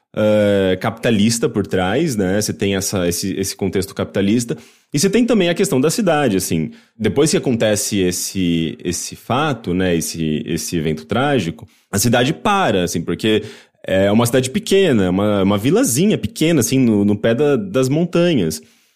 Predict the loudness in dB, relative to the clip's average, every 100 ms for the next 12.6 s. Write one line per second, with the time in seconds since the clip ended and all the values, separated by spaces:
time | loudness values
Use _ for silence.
0 | -20 -10 -2 0 0 0 2 2 2 0
1 | -4 -8 -8 0 2 4 4 2 0 -2
2 | -2 0 0 2 2 0 0 0 0 2
3 | 2 2 0 -2 -6 -4 -2 -2 -2 0
4 | -2 -2 -8 -20 _ -2 2 2 2 0
5 | 0 0 2 0 0 0 2 2 -2 -6
6 | -4 0 2 2 2 2 4 4 2 2
7 | 0 0 0 0 -2 0 2 2 2 -2
8 | -6 -4 0 0 0 -2 -2 -2 -4 -4
9 | -2 0 0 0 0 0 0 2 2 0
10 | -2 0 0 -2 -2 0 2 0 0 0
11 | 0 -2 -4 -6 -8 -4 0 2 2 2
12 | 2 0 0 0 -2